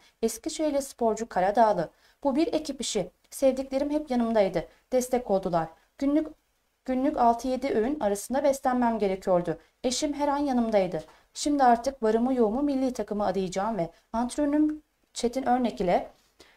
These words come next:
planlarımız dahilinde İspanya'da yarışacağım." ifadelerini kullandı. Evet, son zamanlarda sporda Eskişehir'e güzel haberler geliyor, büyük başarılar geliyor. Bizi de çok mutlu ediyor bu durum.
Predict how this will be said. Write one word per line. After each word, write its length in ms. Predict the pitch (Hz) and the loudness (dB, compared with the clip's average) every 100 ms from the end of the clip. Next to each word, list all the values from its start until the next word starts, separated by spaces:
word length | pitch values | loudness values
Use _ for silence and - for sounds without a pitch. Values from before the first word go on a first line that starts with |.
| - - - | -20 -20 -2
planlarımız 640 | 233 240 240 254 269 262 | 2 4 4 4 0 2
dahilinde 520 | 196 170 175 170 247 | 2 2 0 0 0
İspanya'da 580 | 233 - 240 226 180 220 | -2 -2 -2 0 0 2
yarışacağım." 680 | 247 214 202 180 214 208 208 | 2 0 -2 -6 -4 -4 -4
ifadelerini 640 | 175 175 165 165 165 190 | -2 -2 -2 -2 -4 -4
kullandı. 520 | - 190 185 175 170 160 _ _ _ _ _ - | -8 -6 -2 -2 -4 -8 _ _ _ _ _ -8
Evet, 220 | 277 285 | -4 -4
son 180 | - 247 | -4 -4
zamanlarda 840 | 240 226 226 226 226 220 214 254 247 | -2 -2 -4 -4 -6 -6 -2 -2 -2
sporda 640 | - - - 214 208 220 233 | -10 -18 -8 -6 -4 -2 -2
Eskişehir'e 840 | 208 - 220 - 202 190 214 240 - - - _ | -4 -8 -12 -8 -6 -2 0 -2 -8 -20 -20 _
güzel 280 | 208 240 254 | 0 2 4
haberler 540 | 240 202 190 180 170 165 | 2 0 0 0 -2 -4
geliyor, 460 | - 170 170 202 214 | -8 -6 -4 -4 -2
büyük 240 | 208 233 | -4 -4
başarılar 560 | 233 214 202 175 170 160 | -6 -6 -6 -4 -4 -4
geliyor. 440 | 160 170 175 208 202 | -8 -8 -6 -6 -6
Bizi 200 | 196 190 | -8 -8
de 80 | |
çok 260 | 196 220 220 | -8 -10 -12
mutlu 220 | 196 - | -16 -12
ediyor 340 | 170 165 165 165 | -10 -6 -8 -6
bu 100 | 165 | -6
durum. 320 | 165 208 | -4 -4